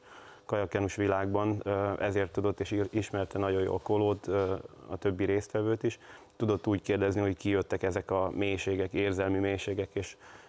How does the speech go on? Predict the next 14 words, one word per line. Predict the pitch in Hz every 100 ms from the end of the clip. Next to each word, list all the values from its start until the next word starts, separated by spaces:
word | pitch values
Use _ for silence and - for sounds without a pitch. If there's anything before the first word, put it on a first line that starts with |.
| -
még | 104 101 104
olyan | 110 104
emberekből | 101 101 98 98 95 98
is | 92
kihoztak, | - 95 95 - 95 - - -
ö, | 101 98 98 98 80 -
érzelmi | - 107 101 98 95 98 - - -
tölteteket, | - 101 98 101 95 101
ami-, | 101 104
akikből | - 107 104 98 101
nem | 98
is | 98
gondoltuk | 104 98 92 95 - 90 -
volna. | 101 95 92